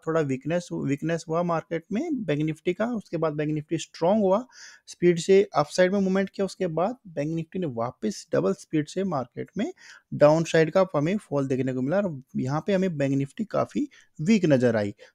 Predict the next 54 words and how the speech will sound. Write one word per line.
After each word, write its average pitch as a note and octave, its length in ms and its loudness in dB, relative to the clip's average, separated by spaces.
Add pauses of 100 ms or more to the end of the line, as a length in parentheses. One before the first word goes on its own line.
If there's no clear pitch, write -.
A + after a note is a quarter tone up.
(100)
तो - 60 4
हमें F#3+ 380 2 (140)
मंडे E3+ 440 4
को A#3+ 140 2
कैसे, F3+ 460 0
कहाँ G3+ 440 -6
पे, A3+ 260 2 (260)
अ, D3+ 120 0
ट्रेड G3+ 380 0
करना G3 240 2
चाहिए, G#3 220 0
उसके G3+ 280 0
लिए G#3 220 2
पहले F#3 300 0
हमें F#3 340 -2
पिछले A#3+ 300 -4
जो A3+ 240 2
इसके - 280 -6
जो G3+ 200 0
ट्रेडिंग F#3+ 400 -2
सेशन F#3 300 -6
रहे E3+ 200 -2
हैं, A3+ 200 -2 (380)
उसको A3 260 -4
भी G#3+ 80 2
चेक G3 300 -2
कर E3 100 2
लेना D3+ 220 2
चाहिए। D3+ 380 -2 (280)
तो G3 80 -2
पिछले G3+ 400 -2
जो A3+ 180 4
दो F3 480 4
दिन G#3 280 2
रहे F#3+ 260 2
हैं F#3 300 -2
बैंक F3+ 200 0
निफ्टी F#3 380 -2
के, G3 200 0
उसमें F3+ 440 -2
बैंक D#3 260 2
निफ्टी F#3 280 -2
का F#3+ 100 -2
जो F3+ 100 0
लेवल E3 300 2
नि-, F#3 160 0
निकल F3 240 0
के F3+ 140 -2
जो F3 120 -2
हमारे E3 200 0
सामने E3+ 340 -2
आ D#3+ 120 2
रहा D#3 140 2
है, G#3+ 180 0